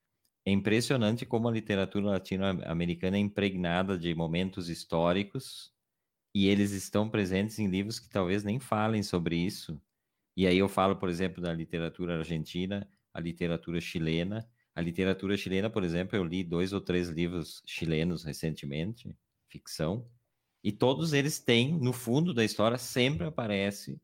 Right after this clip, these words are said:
o plebiscito de oitenta e oito, que determinou a saída do, do Pinochet do poder, que foi aquela campanha publicitária. Tem um filme, inclusive, né, que conta essa, essa campanha publicitária, acho que se chama No,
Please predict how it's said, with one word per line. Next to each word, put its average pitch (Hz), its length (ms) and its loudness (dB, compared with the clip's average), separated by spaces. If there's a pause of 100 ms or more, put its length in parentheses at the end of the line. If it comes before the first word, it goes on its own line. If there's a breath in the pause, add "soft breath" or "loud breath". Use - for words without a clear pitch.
(180)
o 110 80 -4
plebiscito 117 800 0
de 87 100 -2
oitenta 90 420 0
e 92 80 0
oito, 90 460 -2 (240)
que - 100 -8
determinou 98 520 2
a 101 60 2
saída 104 520 2
do, 82 240 -2
do 78 200 -4
Pinochet 85 560 -2
do 82 80 -6
poder, 92 520 -2 (640)
que - 100 -6
foi 87 280 2
aquela 87 280 2
campanha 90 400 0
publicitária. 87 920 -2 (200)
Tem 143 140 0
um 180 60 2
filme, 127 360 -2
inclusive, 85 520 -4
né, 67 240 -8 (400)
que 85 100 -8
conta 87 400 2
essa, 78 260 0
essa 71 200 -6
campanha 80 320 -4
publicitária, 82 500 0
acho - 100 -2
que - 60 -14
se - 100 -14
chama 90 260 2
No, 101 360 2